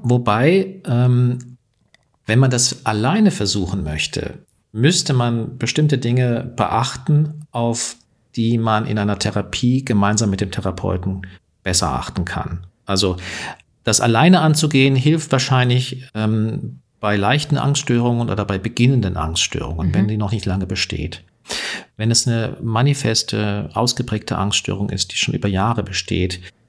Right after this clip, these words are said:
Speaker 1: hilft so ein Selbsthilfeansatz vermutlich nicht. Da brauchen wir therapeutische Begleitung. Denn es ist wichtig, dass man eine solche, mh,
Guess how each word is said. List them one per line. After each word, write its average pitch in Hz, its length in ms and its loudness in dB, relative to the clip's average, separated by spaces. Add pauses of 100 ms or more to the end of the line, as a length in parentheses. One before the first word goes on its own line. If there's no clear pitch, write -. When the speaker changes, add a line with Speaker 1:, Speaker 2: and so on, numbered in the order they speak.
(160)
Speaker 1:
hilft 113 320 -4
so 101 140 0
ein 98 140 0
Selbsthilfeansatz 95 1120 -2
vermutlich 90 500 -2
nicht. 185 320 2
Da 104 80 -2
brauchen 90 360 -4
wir 92 100 -2
therapeutische - 680 -6
Begleitung. 80 760 -6 (720)
Denn 117 160 6
es 180 100 6
ist 135 160 -2
wichtig, 127 400 0
dass 104 240 0
man 101 220 0
eine 98 260 0
solche, 95 680 0 (480)
mh, 90 340 -2